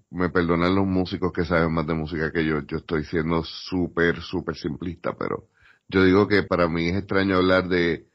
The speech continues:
reggae, rocksteady y ska cuando la diferencia principal es la velocidad de la guitarra. Pero, ¿qué tú opinas sobre la idea de, ya que los has trabajado por separado, la idea de fusionar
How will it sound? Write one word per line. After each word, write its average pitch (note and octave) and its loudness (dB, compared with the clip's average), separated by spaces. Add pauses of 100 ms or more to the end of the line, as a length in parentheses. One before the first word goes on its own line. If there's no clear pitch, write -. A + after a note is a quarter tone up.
(280)
reggae, G2+ 4
rocksteady F#2+ 0
y F#2+ -6
ska A#2 0
cuando E2+ -4
la F2+ 4
diferencia F2 -2
principal F2+ -2
es F2 0
la F#2 2
velocidad F2 0
de F#2+ 2
la F#2+ 4
guitarra. G2 0 (500)
Pero, D3+ 6 (420)
¿qué D#3+ 2
tú G3 6
opinas G3 2
sobre F#2 4
la E2+ 2
idea G2 2
de, E2+ -2 (440)
ya A2 6
que C3+ 4
los C#3 4
has B2+ 0
trabajado G2 2
por G2+ -4
separado, F2 -2 (380)
la F#2 0
idea F#2 2
de A#2 0
fusionar G2+ -4